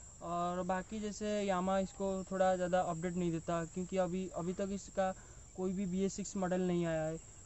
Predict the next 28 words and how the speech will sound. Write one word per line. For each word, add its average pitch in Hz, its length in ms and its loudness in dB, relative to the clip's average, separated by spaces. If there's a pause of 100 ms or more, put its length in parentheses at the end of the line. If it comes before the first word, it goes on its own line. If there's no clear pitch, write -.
(120)
और 156 460 4
इसमें 190 320 -2
थोड़े 208 160 0
feature 196 380 -2
वगैरह, 202 380 6
जैसे, 196 540 0
मतलब, 185 360 2
अ, 165 560 2
सिर्फ - 380 -6
एबीएस 190 300 2
को 208 100 -2
छोड़ 202 180 -4
के 214 100 -2
कोई 196 240 0
भी, 208 340 -2 (420)
मतलब, 196 260 4
अ, 165 920 2
electronics 202 600 0
नहीं 196 220 4
आता 180 220 2
है, 160 240 0 (400)
और 165 260 -2
इसको 240 280 2
Yamaha 220 340 4
थोड़ा 220 180 6
include 202 380 0
करना 190 260 2
चाहिए। 180 340 0